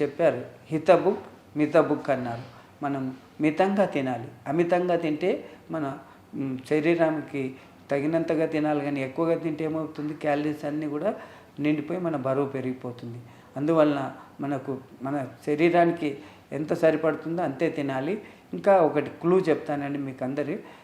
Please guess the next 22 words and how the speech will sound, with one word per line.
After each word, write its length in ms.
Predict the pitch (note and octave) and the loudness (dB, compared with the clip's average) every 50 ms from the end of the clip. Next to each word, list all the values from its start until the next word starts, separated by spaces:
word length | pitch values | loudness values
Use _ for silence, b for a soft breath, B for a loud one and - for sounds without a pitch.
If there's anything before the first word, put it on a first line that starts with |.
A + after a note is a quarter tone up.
| B B - - | B B -4 0
తినేప్పుడు 460 | D#3+ F3 F#3+ G3+ F3 - - - D#3 | 2 4 4 4 4 2 0 0 0
ఏంటంటే 340 | D3+ D3+ D3 E3 E3+ E3+ - | 2 2 0 -2 -4 -4 -2
బాగా 380 | C3+ C3 C#3+ D#3+ F3 G3 F3 D3+ | 0 2 2 2 0 0 -2 0
నమిలి 320 | D3 C#3+ D#3 F3+ F#3+ F#3 | 0 0 0 0 0 -2
తినాలి. 420 | E3 - C#3 B2+ B2 A#2 A#2+ C3 | -4 -4 -4 -4 -6 -6 -6 -4
నమిలి 260 | C#3+ D3 E3 F3 F#3+ F#3 | -4 -2 0 0 -2 -2
తింటే 280 | F3 F3+ F3 D#3+ F3 | -2 -2 -2 -2 -2
ఏమవుతుంది, 600 | F3 E3+ E3 E3 E3+ - E3+ F3 F3+ A3+ C4 C4 B B B B B B - | -2 -2 -2 -2 -4 -6 -6 -4 -4 -4 -4 -6 B B B B B B -4
మన 120 | C#3 C#3 C#3 | -2 -2 2
లోపల 340 | C3+ D3 E3+ E3+ F3 F3 E3 | 4 4 4 4 4 2 0
గ్లూకోజ్ 540 | - B2 C#3+ E3+ F3+ F3+ G#3 F#3+ F3 E3+ | 0 2 2 0 2 4 4 4 4 2
ఉంటుంది, 320 | D#3 C3+ B2+ - A#2+ A#2+ A#2 | 0 -4 -4 -6 -8 -8 -6
ఆ 140 | - C3 C3+ | -4 -4 -4
గ్లూకోజ్లో 760 | B2+ B2 D#3 E3+ E3+ F3 F#3 F3+ F3 - E3+ F#3 B3 B3+ B B B B B - C3 C#3 | -2 0 0 0 0 2 0 0 0 0 0 0 0 -2 B B B B B -6 2 4
రోగ 220 | D3 F3 E3+ E3+ | 4 4 4 4
నిరోధక 500 | D3+ D3 C#3+ C#3 D#3+ E3+ E3+ F3 F#3+ F3 - - | 2 2 2 2 2 2 2 0 -2 -4 -4 -6
శక్తి 260 | - D3+ D3 - - D3+ | -8 -8 -6 -6 -6 -4
బాగా 340 | B2+ C3 C3+ C3+ C3+ C#3 | -2 -2 -2 -2 -2 -4
ఉంటుంది, 480 | C#3 C3 C3 B2+ - C#3 D3 D3+ A3 G#3+ B B B B B - | -4 -4 -6 -8 -8 -8 -6 -6 -6 -8 B B B B B -8
ఇంకా 340 | - F#3 F#3 G3 F#3+ G3 G3 - - - | -6 0 4 4 4 4 2 -2 -2 0
తొందరగా 480 | D#3 D3+ E3+ F#3 F#3+ G3+ F3+ F#3 F3+ D3+ | 2 2 4 2 2 0 0 4 4 4
అరుగుతుంది, 640 | C#3+ C#3+ C#3 C#3 B2+ - D3+ C#3+ D#3 G#3 C4 B | 4 4 2 -2 -4 -6 -4 -4 -2 -2 -4 B